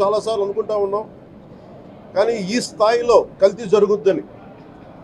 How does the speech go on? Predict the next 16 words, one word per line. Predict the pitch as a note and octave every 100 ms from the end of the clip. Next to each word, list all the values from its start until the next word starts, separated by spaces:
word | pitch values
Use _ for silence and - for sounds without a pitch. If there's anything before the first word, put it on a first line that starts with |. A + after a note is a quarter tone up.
| - - - - - - - - -
కల్తీ | F#3 - A#3+
ఉంటుంది, | A3 A3+ A3+
ఫుడ్ | G3+ G#3
అడల్టరేషన్ | G#3+ A3 F#3+ A3 G#3+ G3+
ఉంటుంది, | G3 G3+ G3 G#3 F#3 - - - - - - - -
చేసే | G3 A3
తిండిలో | G#3 G#3 G#3+ G#3+
కల్తీ | G3+ G3+ G#3+
ఉంటుంది, | G#3 G3 G3 F#3+ D#3+ - - - - - - - - - - -
అన్ని | F#3+ A3+
దేవాలయాల్లో | G3 G3 G#3+ G#3+ G#3+ G#3+ G#3
కూడా | G#3 G#3+
ప్రమాణ-, | G#3 F#3 F#3 G3+
ప్రమాణాలు | F#3+ F#3 G#3+ G#3 F#3+
పాటిస్తున్నారా | F#3+ G3+ - G3+ G3+ G3+
లేదా | F#3+ F#3+ F#3+